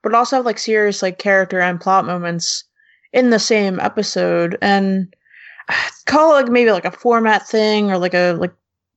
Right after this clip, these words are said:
channel, quote-unquote, thing, network, whatever, but I don't know, I just don't see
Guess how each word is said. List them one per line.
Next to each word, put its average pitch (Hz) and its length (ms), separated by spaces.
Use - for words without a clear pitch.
channel, 190 680
quote-unquote, 190 580
thing, 180 480
network, 190 400
whatever, 185 600
but - 180
I 247 100
don't 233 140
know, 196 80
I 196 60
just 202 220
don't 208 200
see 185 760